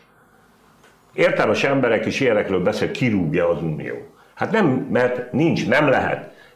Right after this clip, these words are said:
E, ilyen rendszer nincs. Az tény, hogy az Unióban, e, komoly vita folyik arról, hogy milyen legyen a, az a szövetség,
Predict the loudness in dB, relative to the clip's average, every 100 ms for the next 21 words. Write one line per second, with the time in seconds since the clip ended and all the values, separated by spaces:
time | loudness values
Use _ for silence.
0 | -2 2 2 2 2 2 2 -4 -8 -2
1 | 0 0 0 0 0 0 -2 -4 -10 -18
2 | -20 -20 -14 -2 0 2 0 2 0 -2
3 | -6 -14 -20 _ _ -4 0 2 4 4
4 | 4 2 -2 -10 -16 -20 -20 _ -20 -20
5 | -20 -20 -20 -20 -20 -20 _ _ _ _
6 | _ _ _ 2 4 2 0 -4 -6 -8
7 | -10 -6 -4 -4 -6 -12 -4 0 0 0
8 | -2 -4 -4 -4 -2 -2 -2 -4 -6 -6
9 | -4 -4 -4 -8 -10 -20 _ _ -20 -20
10 | _ -4 -2 -2 0 2 2 2 2 2
11 | 0 -4